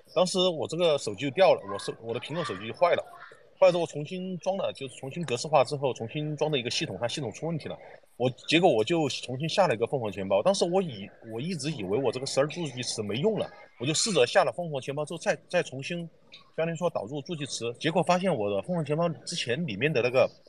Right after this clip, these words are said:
币回来了，就是它的闪电那个，那个充还在里面，我就不知道怎么回事，因为正常说我，我只保留十二个助记词，我其他什么都没保存，我以，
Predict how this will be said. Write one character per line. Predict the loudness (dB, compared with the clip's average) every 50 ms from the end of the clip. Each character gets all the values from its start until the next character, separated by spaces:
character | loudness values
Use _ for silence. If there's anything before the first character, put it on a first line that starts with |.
| _ _ _ _
币 | -4 -4 -2 -2
回 | -4 -6 -6 0 4
来 | 6 6
了， | 6 6 4
就 | 2 -2
是 | -6 -6 -6
它 | -6 -8
的 | -8 -8 -8 -10
闪 | -6 -4 -4 -4 -4
电 | -6 -6
那 | -4
个， | -2 -2 -2 0
那 | -2 -2
个 | -2
充 | 0 2 2 2 2 -2 -10 -18 -20 -20 -10 -2
还 | 2 2 4
在 | 4 2
里 | 0 0
面， | -4 -6 -8 -8 -10 _ _ _ _ _
我 | -6 -4
就 | -4 -4
不 | -6 -8
知 | -4 0
道 | 2 4 4 4 2 0 -2 -10 _ _
怎 | -8 -6
么 | -6
回 | -4 -4 -4 -4
事， | -4 -4 -4 -4 -4
因 | -2 -2
为 | -4 -4 -6
正 | -6 -4 -6 -2
常 | 0 0 0
说 | 0 -2 -2
我， | 0 0 0 2 0 0
我 | 0 -2
只 | -6 -6 -8 -2
保 | 2 4 4 4
留 | 2 2 -2
十 | -2 0 -2
二 | -2
个 | -2 -2
助 | -4 -4 -4
记 | -4 -4
词， | -4 -6 -6 -2 -2 0
我 | 0 0 0 -2 -4 -8 -20 -20 -20 _ _ -8
其 | -2 0
他 | 2 2
什 | 2 0
么 | -4
都 | -2
没 | -2 -2 -2
保 | 0 0 0 0
存， | -2 -4 -4 -4 -4 -6 -8 _ _ _ -6
我 | -4 -2
以， | -2 -4